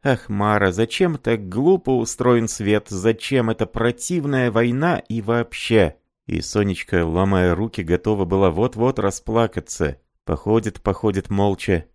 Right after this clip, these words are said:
и совсем машинально, думая о другом. Вянет лист, проходит лето, иней серебрится, юнкер Шмидт.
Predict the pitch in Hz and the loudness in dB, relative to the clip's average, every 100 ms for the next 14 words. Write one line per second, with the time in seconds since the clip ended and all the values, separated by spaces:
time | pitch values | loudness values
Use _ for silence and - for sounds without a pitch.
0 | _ 95 87 104 - 139 127 113 104 - | _ -4 -2 -2 -2 0 0 0 -4 -4
1 | 113 123 135 87 80 78 110 107 104 - | -2 2 2 2 0 0 0 2 0 0
2 | 104 98 110 101 147 120 73 - _ _ | -2 0 -2 2 2 2 -2 -10 _ _
3 | _ 92 98 113 95 87 92 90 143 135 | _ -4 0 2 0 -4 -6 -4 -4 -6
4 | - - - 101 - 113 101 - 95 123 | -14 -16 -6 -4 -2 -2 -2 -4 -2 0
5 | 151 - 123 - - 131 156 123 117 - | 0 -2 -4 -4 -4 -2 -2 -4 -6 -2
6 | 123 117 107 131 - - 113 104 82 139 | -2 0 -2 -4 -8 -4 -4 -4 -4 -2
7 | 165 139 131 131 113 - 123 156 175 - | -2 -4 -2 -4 -4 -6 -2 -2 -2 -10